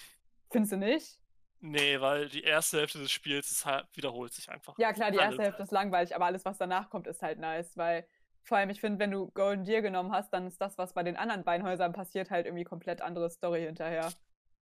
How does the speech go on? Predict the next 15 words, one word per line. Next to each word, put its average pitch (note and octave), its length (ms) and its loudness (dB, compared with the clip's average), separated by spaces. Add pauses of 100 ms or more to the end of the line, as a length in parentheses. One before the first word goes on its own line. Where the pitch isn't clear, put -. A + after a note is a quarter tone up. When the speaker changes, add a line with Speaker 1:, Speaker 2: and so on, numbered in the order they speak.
(960)
Speaker 2:
Es - 160 -8
ist, D#3 220 -10
ich - 240 -14
kann E3 220 0
auch D#3+ 180 -2
übrigens D3+ 800 -4
empfehlen, D3 580 -4
nicht, - 580 -10
äh, D#3 380 -4 (560)
Edelgards, D#3+ 1040 2
äh, D#3 280 -12
Story D#3+ 400 -4
zuerst D#3 420 -2
zu E3 80 -10
machen. D#3+ 440 -6